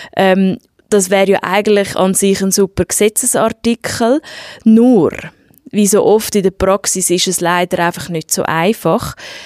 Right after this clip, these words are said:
Wenn jetzt in dem Fall alle lehnen ab, alle sagen, «Nein, wir sind nicht zuständig, weil,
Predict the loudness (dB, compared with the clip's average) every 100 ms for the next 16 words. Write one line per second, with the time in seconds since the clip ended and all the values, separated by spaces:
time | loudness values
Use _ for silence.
0 | -4 2 4 4 2 0 -2 0 2 2
1 | 2 2 2 2 4 4 4 2 0 -2
2 | 0 0 2 2 0 -2 -2 0 2 2
3 | 0 0 -2 0 2 2 0 0 2 2
4 | 0 0 2 0 -2 -6 -2 2 4 4